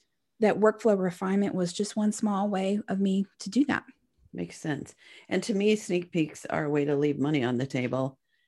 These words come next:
Speaker 2: and deflate the power of what we do, but that's a whole other
Speaker 1: Yeah.
Speaker 2: conversation.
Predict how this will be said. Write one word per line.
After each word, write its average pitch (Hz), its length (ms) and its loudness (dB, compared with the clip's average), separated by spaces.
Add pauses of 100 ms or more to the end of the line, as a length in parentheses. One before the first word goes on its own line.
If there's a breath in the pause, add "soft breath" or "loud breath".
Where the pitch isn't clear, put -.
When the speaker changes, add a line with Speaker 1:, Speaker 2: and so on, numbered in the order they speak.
(200)
Speaker 2:
and 135 260 2
deflate 139 560 0
the 135 60 -8
power 156 520 0 (140)
of 180 140 -6
what 196 160 2
we 190 80 -2
do, 190 240 0
but 175 120 -2
that's 147 220 0
a 151 80 -2
whole 147 240 0
other 127 140 0
Speaker 1:
Yeah. 135 100 -8
Speaker 2:
conversation. - 540 2